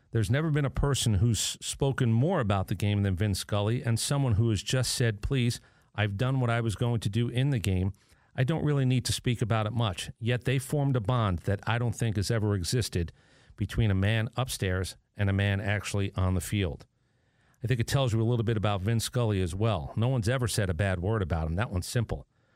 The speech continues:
But the reverence in which he was treated during his career, certainly as it was wrapping up and now to this day, is unprecedented. He predates the transistor radio and a time in America where it was a given that everyone had a T V.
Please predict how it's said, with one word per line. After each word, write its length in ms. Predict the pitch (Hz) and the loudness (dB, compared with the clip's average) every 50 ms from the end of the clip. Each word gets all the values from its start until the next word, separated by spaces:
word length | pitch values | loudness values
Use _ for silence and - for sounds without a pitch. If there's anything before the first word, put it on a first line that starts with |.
| _ _ _ | _ _ _
But 120 | - - | -4 -2
the 100 | - 98 | 0 0
reverence 520 | 98 101 120 139 156 127 107 98 87 - - | 2 2 2 2 2 0 0 0 0 0 0
in 120 | 98 98 | 0 0
which 160 | 110 107 - | 0 0 -2
he 80 | - 113 | -2 -2
was 180 | 101 101 - | -2 -2 -4
treated 580 | - - - - 143 139 110 98 92 87 82 - - | -6 -6 -4 -2 0 2 2 0 0 -2 -6 -4 -2
during 320 | 139 147 180 190 135 104 | 0 0 2 2 2 2
his 200 | 78 98 90 - | 2 2 0 -2
career, 480 | - - - 90 90 90 85 80 90 - - _ _ _ _ _ _ - | -4 -4 -4 -2 -2 -2 -2 -4 -6 -10 -14 _ _ _ _ _ _ -12
certainly 520 | - - - - 160 160 - 131 123 117 | -8 -6 -2 -2 -2 0 2 2 2 4
as 100 | 107 87 | 2 2
it 80 | 117 135 | 0 0
was 140 | 107 101 92 | 0 0 0
wrapping 420 | 98 113 113 113 - 113 101 104 | 0 0 0 0 0 -2 0 0
up 220 | 110 110 107 - | 0 0 -2 -2
and 100 | 95 90 | -2 0
now 180 | 95 101 104 110 | 0 0 0 -2
to 120 | 107 - - | -2 -4 -2
this 220 | 90 104 95 - | -2 -2 -4 -4
day, 340 | - - 110 104 92 90 82 - _ _ _ _ _ _ - | -2 -2 0 0 0 -2 -4 -8 _ _ _ _ _ _ -4
is 160 | 117 98 123 | -2 0 0
unprecedented. 920 | 117 113 104 - - - 139 123 - - 104 85 90 82 78 76 - - - _ _ _ _ _ _ _ _ _ - - | 0 0 0 -2 -4 -2 -2 -2 -2 0 -2 0 0 -2 -2 -4 -8 -14 -20 _ _ _ _ _ _ _ _ _ -20 -6
He 120 | - - 135 | -2 0 0
predates 480 | - - 196 190 160 165 160 135 - | 2 2 2 2 2 2 2 0 -2
the 60 | - | -4
transistor 520 | 110 - 147 147 131 110 131 120 - - 117 | -4 -2 0 0 2 2 2 2 2 2 2
radio 440 | 110 120 143 131 113 98 82 80 - | 2 2 2 2 0 0 0 -2 -2
and 140 | - 92 | -2 -2
a 40 | 101 | -2
time 300 | - - - 127 127 123 | 0 0 0 0 2 2
in 60 | 117 | 2
America 400 | 107 104 117 127 131 127 - - | 2 2 2 2 0 -2 -2 -2
where 220 | 101 92 104 107 107 | -2 0 0 0 0
it 100 | 107 - | 0 0
was 160 | 95 98 87 | 0 0 0
a 60 | 101 | -2
given 360 | 82 - - 127 139 117 110 95 | -4 -4 -2 -2 0 2 2 2
that 140 | 95 95 - | 2 2 0
everyone 400 | 107 107 110 117 113 107 110 98 | 0 0 2 0 0 0 0 2
had 180 | 92 113 107 | 2 2 2
a 40 | 104 | 0
T 240 | - - - 117 107 | -2 -2 -2 0 0
V. 320 | 98 135 143 101 73 - | 0 0 0 -2 -4 -8